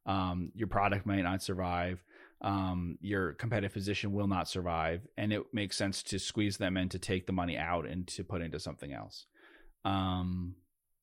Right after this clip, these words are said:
there are some examples I can think of that where parts of an L B O did that.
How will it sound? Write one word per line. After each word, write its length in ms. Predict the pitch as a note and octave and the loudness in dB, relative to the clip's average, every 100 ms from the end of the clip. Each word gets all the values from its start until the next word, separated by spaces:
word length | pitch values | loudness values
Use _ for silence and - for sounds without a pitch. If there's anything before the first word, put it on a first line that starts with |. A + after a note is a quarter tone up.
| _ _ _ _ _ - - | _ _ _ _ _ -14 6
there 160 | D3 | 10
are 80 | C3+ | 10
some 220 | C3 C3 | 10 8
examples 380 | C3+ B2+ C3 A#2+ | 8 8 8 6
I 40 | A#2 | 6
can 100 | A2 | 4
think 160 | A#2 | 4
of 80 | A2+ | 6
that 260 | G#2 G2 - | 6 6 4
where 220 | A2+ F#2+ | 4 4
parts 500 | - - C3 A#2 - | 2 4 6 6 2
of 100 | G2+ | 0
an 60 | |
L 160 | F#2 F#2+ | 2 2
B 220 | F#2+ G2+ | 2 4
O 100 | G#2 | 4
did 240 | A2 A2+ A#2 | 4 2 4
that. 320 | A#2+ A#2 | 2 0